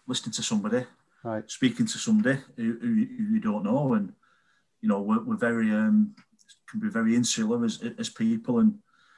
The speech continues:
Speaker 1: very protective of, of, of, of ourselves and, and, and everything else around us. And I see that more now in, in my role now. You know, you
Speaker 2: Right.
Speaker 1: look at, um, you know, people who, who,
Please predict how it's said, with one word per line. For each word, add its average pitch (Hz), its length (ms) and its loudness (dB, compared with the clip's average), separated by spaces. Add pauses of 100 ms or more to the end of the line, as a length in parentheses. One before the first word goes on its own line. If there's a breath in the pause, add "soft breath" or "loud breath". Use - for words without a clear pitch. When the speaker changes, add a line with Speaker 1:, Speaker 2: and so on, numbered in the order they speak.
(180)
Speaker 1:
very 113 220 0
protective 117 480 -2
of, 113 100 4
of, 107 480 0
of, 110 180 -8
of 113 120 -4
ourselves 117 560 0
and, 110 200 4
and, 110 180 -2
and 113 100 0
everything 113 320 0
else 110 180 -2
around 123 340 0
us. 117 140 2
And 107 220 4 (760 loud breath)
I 135 60 0
see 185 220 0
that 151 220 0
more 120 220 6
now 113 240 2
in, 110 320 -2
in 113 120 4
my 110 80 6
role 104 300 2
now. 113 360 0
You 113 80 2
know, 107 100 4
you 104 80 0
Speaker 2:
Right. 110 160 0 (100)
Speaker 1:
look - 20 0 (340)
at, 98 80 -8
um, 98 380 -2 (760 soft breath)
you 117 80 0
know, 98 220 0 (240)
people 107 460 2 (200)
who, 104 540 -4
who, 107 180 0